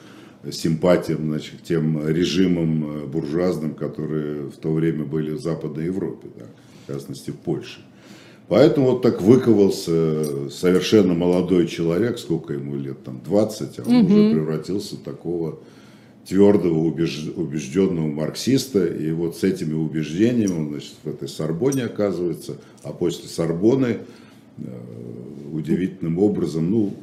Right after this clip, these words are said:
Speaker 1: там очень много разных нюансов, но он попадает, э,
Speaker 2: В Аргентину.
Speaker 1: в Аргентину, да.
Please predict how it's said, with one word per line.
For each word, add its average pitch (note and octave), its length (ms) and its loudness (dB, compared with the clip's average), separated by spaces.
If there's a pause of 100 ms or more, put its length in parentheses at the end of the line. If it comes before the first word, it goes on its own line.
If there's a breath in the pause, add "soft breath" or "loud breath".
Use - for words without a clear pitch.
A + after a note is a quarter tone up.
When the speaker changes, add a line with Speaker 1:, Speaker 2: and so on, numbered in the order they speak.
(580)
Speaker 1:
там B2+ 280 2
очень C3 380 10
много F#2+ 400 8
разных E2+ 440 0
нюансов, A#2+ 500 2
но F#2 240 0
он A#2+ 100 -2
попадает, G2+ 800 2 (120)
э, - 100 -12
Speaker 2:
В F#3+ 80 0
Аргентину. F#3+ 640 2
Speaker 1:
в D#2+ 100 -4
Аргентину, C#2+ 640 -2 (100)
да. C2+ 140 -12